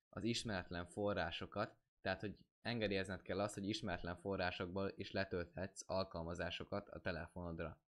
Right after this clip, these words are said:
Tehát ezt csináld meg, be kell menned a beállításokba, ezt megkeresed, engedélyezed,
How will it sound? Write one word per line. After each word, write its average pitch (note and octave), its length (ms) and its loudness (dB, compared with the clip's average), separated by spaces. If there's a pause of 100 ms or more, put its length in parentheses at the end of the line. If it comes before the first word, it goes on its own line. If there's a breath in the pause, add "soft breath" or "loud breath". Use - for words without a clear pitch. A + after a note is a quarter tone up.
(880 loud breath)
Tehát G2 200 4
ezt G2+ 180 0
csináld G2 420 4
meg, A#2+ 280 2 (100)
be G#2 160 6
kell F#2 160 0
menned E2+ 240 -4
a F2 80 0
beállításokba, F#2 1120 4 (360)
ezt - 160 -20
megkeresed, F#2 840 0 (400)
engedélyezed, F#2 1000 2